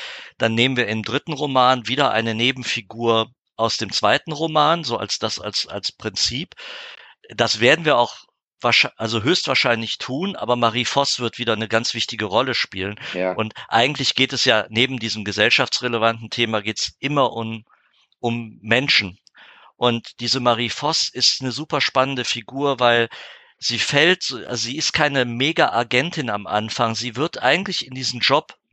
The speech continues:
Speaker 1: so ein bisschen reingeworfen. Sie hat, ist eine, eine Anfang vierzig, eine Frau mit sehr viel Lebenserfahrung und mit sehr viel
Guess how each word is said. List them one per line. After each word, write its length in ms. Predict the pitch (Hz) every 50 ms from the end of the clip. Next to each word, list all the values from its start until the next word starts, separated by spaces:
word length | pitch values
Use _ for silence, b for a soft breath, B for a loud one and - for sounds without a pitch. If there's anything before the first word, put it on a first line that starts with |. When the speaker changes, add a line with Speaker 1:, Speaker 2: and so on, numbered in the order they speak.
| _ _ _ _ _ _ _ _ _ _ - -
Speaker 1:
so 140 | - 120 120
ein 80 | 107 104
bisschen 260 | 135 - - 143 131
reingeworfen. 800 | 107 110 123 143 165 156 131 90 98 92 87 87 - - 82 82
Sie 140 | 82 98
hat, 100 | 110 120
ist 160 | 95 - - 110
eine, 580 | 101 117 - - - - - 117 120 113 101 -
eine 260 | - 117 110 110 98 - _ _ _
Anfang 460 | - - 123 131 131 - 143 117 110
vierzig, 520 | - - 139 143 160 - - 151 131 - B B B B B B
eine 80 | 120 117
Frau 240 | - - 113 127
mit 160 | 127 120 110 -
sehr 160 | 120 131 139
viel 180 | - - 127
Lebenserfahrung 840 | 113 117 143 156 160 147 - 117 123 127 - 139 131 131 135 127 120 113
und 120 | 110 113
mit 140 | 113 113 -
sehr 160 | - 127 131
viel 300 | - - 123 113 113 107